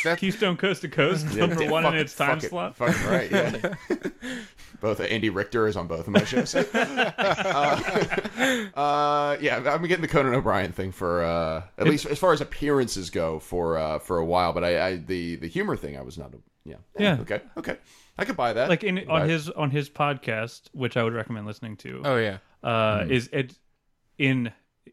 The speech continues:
Speaker 2: in those moments, he reminds me a lot of you.
Speaker 3: Okay.
Speaker 2: Like, he's a good, he's a good host, in, and so are you.
Speaker 3: Yes.
Speaker 2: But it
Speaker 1: Yeah.
Speaker 3: You're damn right I am.
Speaker 2: Yeah.
Speaker 3: No.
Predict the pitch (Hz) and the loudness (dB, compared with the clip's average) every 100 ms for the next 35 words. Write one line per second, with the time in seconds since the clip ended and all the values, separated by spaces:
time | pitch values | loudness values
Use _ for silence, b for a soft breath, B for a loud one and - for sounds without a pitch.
0 | _ - 135 127 131 120 123 117 113 107 | _ -2 0 4 2 2 2 2 -2 -6
1 | - - 135 120 117 117 120 113 113 104 | -12 -14 -8 -4 0 2 2 0 -2 -2
2 | 101 101 95 92 67 71 _ - 85 78 | -2 -4 -8 -14 -16 -18 _ -10 -4 -2
3 | 127 - 117 120 117 113 107 123 131 147 | -2 0 0 0 2 0 0 -6 0 0
4 | 139 127 117 113 104 - - - 139 123 | 2 0 0 0 -2 -6 -16 -10 -8 -8
5 | 123 113 - 110 104 - 92 - 180 190 | -8 -8 -8 -10 -10 -14 -18 -2 2 2
6 | 139 131 135 98 - - 95 156 139 127 | 0 -4 -4 -4 -8 -20 0 2 4 4
7 | 120 104 - 92 | 2 0 -2 -4